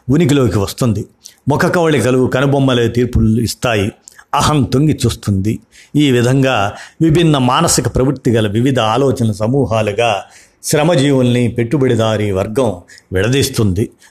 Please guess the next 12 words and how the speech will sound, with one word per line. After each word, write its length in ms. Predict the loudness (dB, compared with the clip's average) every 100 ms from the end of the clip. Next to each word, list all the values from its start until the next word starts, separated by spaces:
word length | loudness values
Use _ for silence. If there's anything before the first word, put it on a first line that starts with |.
| -6
దాని 320 | -2 0 0
లక్ష్యం 580 | 0 0 0 0 0 -2 -4
శ్రమశక్తిని 580 | -2 0 -2 -2 -2
మరింత 400 | -2 0 0 2
కొల్లగొట్టడం. 720 | 0 0 0 0 -2 -2 -2 -4 _ _ _ -20 -20 -20 -4
ఒక 140 | 0 2
ఊరిలో 580 | 2 4 4 2 0 0
ఇరుగు 300 | 2 4 2
పొరుగు 280 | 2 2 2
మిత్రులైన 460 | 2 0 0 2
ఎల్లయ్య, 400 | 2 0 2 0
మల్లయ్య 480 | 2 0 0 0 -2